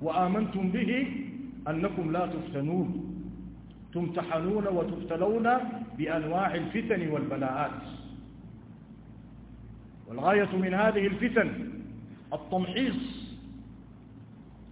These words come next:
والامتحان حتى يصفو المؤمن بإيمانه ويتميز بإيمانه وشريعته ويتميز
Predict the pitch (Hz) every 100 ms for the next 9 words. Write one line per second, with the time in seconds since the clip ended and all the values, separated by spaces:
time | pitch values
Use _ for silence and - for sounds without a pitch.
0 | - - 151 170 180 180 175 214 247 220
1 | 170 - - - - - - - - -
2 | - - - - 269 269 269 233 247 247
3 | 233 247 233 220 285 247 240 226 214 202
4 | 208 202 - - - - - - - -
5 | - - - - - - - - - 147
6 | 170 214 220 220 220 220 240 302 302 269
7 | 208 247 233 226 247 269 262 240 233 233
8 | 208 202 220 254 175 - - - - -
9 | - - - - - - - - - -
10 | - - 113 - 175 233 254 262